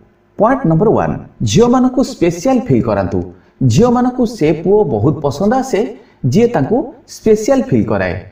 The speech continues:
ଯଦି ଝିଅକୁ କେହି ତାରିଫ କଲା, ତାକୁ value ଦେଲା, ସମ୍ମାନ ଦେଇ କଥା କହିଲା, ଝିଅ ଶୀଘ୍ର impress ହୋଇଯାଏ। ତେଣୁ ଆପଣ ଝିଅମାନଙ୍କ ସହିତ ଏପରି behave କରିବାକୁ ଯେମିତି ନ ଭୁଲନ୍ତି,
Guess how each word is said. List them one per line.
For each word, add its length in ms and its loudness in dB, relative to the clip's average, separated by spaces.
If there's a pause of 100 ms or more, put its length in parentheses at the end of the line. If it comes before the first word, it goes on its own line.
(360)
ଯଦି 340 2
ଝିଅକୁ 400 0
କେହି 220 2
ତାରିଫ 380 0
କଲା, 400 -2 (340)
ତାକୁ 260 -2
value 380 2
ଦେଲା, 440 -2 (220)
ସମ୍ମାନ 520 2
ଦେଇ 160 2
କଥା 280 -2
କହିଲା, 500 -2 (340)
ଝିଅ 280 2
ଶୀଘ୍ର 420 2
impress 520 0
ହୋଇଯାଏ। 520 0 (360)
ତେଣୁ 240 4
ଆପଣ 380 0
ଝିଅମାନଙ୍କ 500 0
ସହିତ 540 -2 (200)
ଏପରି 400 2
behave 420 2
କରିବାକୁ 600 0 (120)
ଯେମିତି 320 2
ନ 160 2
ଭୁଲନ୍ତି, 600 0